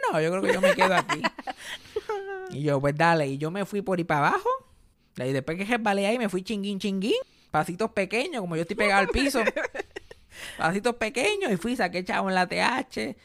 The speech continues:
Speaker 1: De ahí fue a, a la tienda de peso. Hice una comprita ahí de snacks, de lo esencial, de lo que había, porque se habían llevado todo.
Speaker 2: Ya.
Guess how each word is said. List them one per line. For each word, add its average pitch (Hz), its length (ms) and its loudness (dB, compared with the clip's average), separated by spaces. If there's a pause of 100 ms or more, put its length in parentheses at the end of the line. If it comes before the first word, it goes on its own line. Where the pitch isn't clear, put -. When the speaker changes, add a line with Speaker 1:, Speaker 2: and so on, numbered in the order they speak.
(280)
Speaker 1:
De - 60 -2
ahí 160 240 0
fue 175 200 2
a, 160 280 4
a 147 180 4
la 151 60 4
tienda 160 340 4
de 147 80 4
peso. 226 600 2 (360)
Hice 165 160 -6
una 185 160 0
comprita 170 380 -2
ahí 165 120 4
de 156 100 2
snacks, 165 340 -6
de - 80 -2
lo 156 120 0
esencial, 175 500 -2
de 165 80 2
lo 156 100 0
que 151 60 0
había, 180 300 0
porque 139 140 -4
se 160 60 -6
habían 156 180 -2
llevado 156 240 2
todo. 190 220 -2 (680)
Speaker 2:
Ya. 180 300 -8